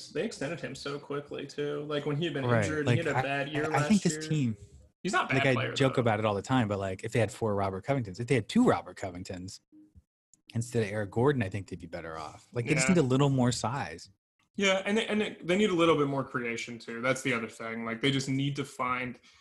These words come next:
Speaker 1: we joke about this all the time where, like, you know, last year with the Sixers or two years ago with the Sixers, like, when Embiid was off the floor, like, they just, they just crumbled. Like, Harden has a,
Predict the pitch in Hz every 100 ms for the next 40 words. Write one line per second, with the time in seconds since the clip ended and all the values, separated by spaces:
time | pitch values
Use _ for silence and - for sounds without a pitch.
0 | _ _ 143 156 160 147 131 139 131 127
1 | 135 135 127 123 123 - _ - - 135
2 | 123 135 127 135 - 135 120 - - 143
3 | 139 131 123 117 139 131 131 123 - -
4 | 139 131 120 120 127 123 143 143 127 120
5 | - - 151 120 117 120 117 - - _
6 | _ _ _ 147 123 - - 156 127 -
7 | 131 139 _ _ _ _ _ _ 165 233
8 | 247 185